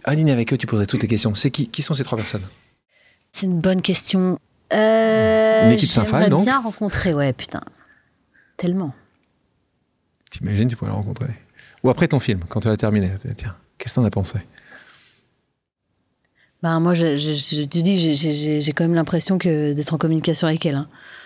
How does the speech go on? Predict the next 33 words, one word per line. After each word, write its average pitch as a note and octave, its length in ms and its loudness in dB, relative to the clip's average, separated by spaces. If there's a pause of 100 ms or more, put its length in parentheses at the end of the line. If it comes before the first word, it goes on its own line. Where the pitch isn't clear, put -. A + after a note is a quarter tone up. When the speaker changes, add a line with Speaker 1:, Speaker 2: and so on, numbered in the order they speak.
(360)
Speaker 2:
Sur E3+ 240 0
une F3 120 2
ligne, F3+ 260 2
euh, D#3 420 0 (340)
sur E3+ 200 -2
une E3+ 80 4
ligne F3+ 180 2
avec, D#3+ 220 0
euh, C#3+ 500 0 (600)
avec E3 180 -2
un D#3+ 80 2
peu F3+ 140 0
des, D#3+ 160 0
des, D3+ 160 0
des D#3+ 80 0
perturb-, D#3+ 320 0
des, D3+ 120 0
des D3+ 120 -2
turbulences, F3 420 0
mais, D#3+ 240 0
euh, D3 180 -2 (920)
j'ai D#3 320 -2
quand E3 120 0
même D#3+ 80 2
l'impression D#3 340 -2
qu'elle, C#3 480 -2 (960)
qu'elle, C3+ 260 0
euh, B2 300 0 (880)
qu'elle D3+ 160 0
me C#3+ 100 2
parle C#3 200 0
des C3+ 80 2
fois. - 200 -8